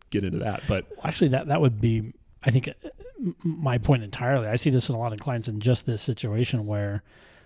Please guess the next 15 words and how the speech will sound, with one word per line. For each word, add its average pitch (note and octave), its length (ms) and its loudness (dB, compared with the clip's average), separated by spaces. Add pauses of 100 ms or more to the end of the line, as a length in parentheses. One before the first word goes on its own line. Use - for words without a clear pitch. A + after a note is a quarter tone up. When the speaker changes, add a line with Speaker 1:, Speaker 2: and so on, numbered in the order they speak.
(160)
Speaker 2:
um, G#2+ 600 -2 (1500)
y-, D#3 180 0
y-, G3 100 -6 (600)
over, C#3+ 480 8
<laughs> - 40 -4
I, D3 440 2
I C#3+ 60 2
think B2+ 180 2
it's B2 120 -2
over A2 180 -4
childhood D3+ 560 2
sometimes, G#2+ 520 -4 (440)
you B2+ 100 0
know, A2 240 0 (380)
if, - 200 -4